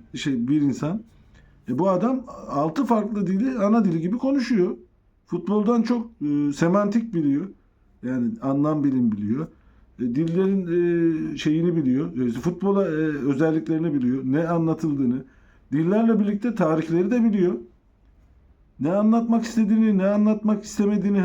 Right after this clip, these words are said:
benden, senden, herkesten iyi biliyor. Ama işte dilin kemiği yok. Hani derler ya, çok laf, e, yalansız, çok mal haramsız olmaz. İşte orada ağzından yalan değil, yanlış bir cümle kaçıyor.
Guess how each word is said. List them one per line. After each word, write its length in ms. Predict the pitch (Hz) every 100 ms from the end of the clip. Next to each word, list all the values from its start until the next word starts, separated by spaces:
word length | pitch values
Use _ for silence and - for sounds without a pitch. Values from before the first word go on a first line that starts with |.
| 185
benden, 520 | 147 147 185 196 202
senden, 340 | 190 196 196 175
herkesten 540 | 226 226 220 208 196
iyi 180 | 208 190
biliyor. 260 | 151 139 180 - - - -
Ama 200 | 143 165
işte 240 | 190 220 180
dilin 220 | 196 226
kemiği 400 | 220 214 226 233
yok. 260 | 165 113 - _ _ -
Hani 220 | 143 143
derler 320 | 156 208 269
ya, 180 | 202 139 - _ _ _ _ _
çok 300 | 170 170 165
laf, 180 | 170 170 - _ _ _ _ _ _ _
e, 60 | 113 120 117
yalansız, 600 | 120 151 165 156 - 160
çok 240 | - 160 160
mal 180 | 156
haramsız 500 | 143 156 165 156 165
olmaz. 440 | 135 123 160 233 - - _
İşte 240 | 175 170 175
orada 560 | 170 220 160 180 254
ağzından 640 | 190 190 180 160 170 240 214 -
yalan 420 | 135 131 160 170
değil, 280 | 180 277 285 -
yanlış 440 | 151 202 254 254
bir 240 | 226 240 - - - - - - _ _ _ _
cümle 340 | 123 180 208 247
kaçıyor. 440 | 220 180 - 107